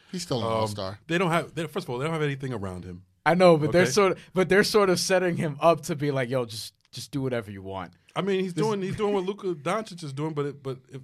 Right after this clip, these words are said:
Speaker 2: but Doncic has a good team.
Speaker 1: He's got better
Speaker 3: Right.
Speaker 1: role players.
Speaker 2: You know, I bet, I bet you their usage is about the same.
Speaker 3: I just asked 'cause I know that's your boy.
Speaker 1: <laughs> It is, though.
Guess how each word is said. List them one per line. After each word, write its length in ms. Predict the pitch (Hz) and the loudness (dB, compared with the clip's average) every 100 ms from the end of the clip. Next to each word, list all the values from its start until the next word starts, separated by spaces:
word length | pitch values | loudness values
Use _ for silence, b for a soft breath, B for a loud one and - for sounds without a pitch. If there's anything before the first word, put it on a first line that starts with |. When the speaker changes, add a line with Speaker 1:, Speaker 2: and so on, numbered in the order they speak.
| - | -18
Speaker 2:
but 140 | 117 | -12
Doncic 240 | 117 165 139 | -8 -6 -6
has 160 | 151 | -8
a 20 | 131 | -6
good 200 | 156 156 | -10 -6
team. 340 | 175 196 110 | -6 -6 -10
Speaker 1:
He's 120 | 123 | -8
got 120 | 131 123 | -6 -4
better 120 | - | -2
Speaker 3:
Right. 80 | 127 | 0
Speaker 1:
role 100 | 175 | 0
players. 400 | 180 104 95 - | -2 -6 -8 -8
Speaker 2:
You 80 | 131 | -2
know, 140 | 143 151 | 0 2
I 40 | |
bet, 160 | 165 175 | 2 0
I 40 | |
bet 160 | 151 190 | 0 0
you 60 | 190 | 0
their 80 | 151 | -2
usage 340 | 156 185 127 | -2 -4 -6
is 40 | 113 | -4
about 240 | 131 139 | -4 -4
the 60 | - | -4
same. 160 | 156 | 2
Speaker 3:
I 60 | 151 | 2
just 160 | 190 185 | 2 4
asked 260 | 180 175 | 4 4
'cause 140 | 175 147 | 0 0
I 60 | 147 | 0
know 120 | 156 | 2
that's 180 | 151 139 | 0 -2
your 80 | |
boy. 200 | 120 131 | -4 -2
Speaker 1:
<laughs> 20 | 131 | 4
It 60 | |
is, 180 | 240 143 | 4 2
though. 200 | 110 | -2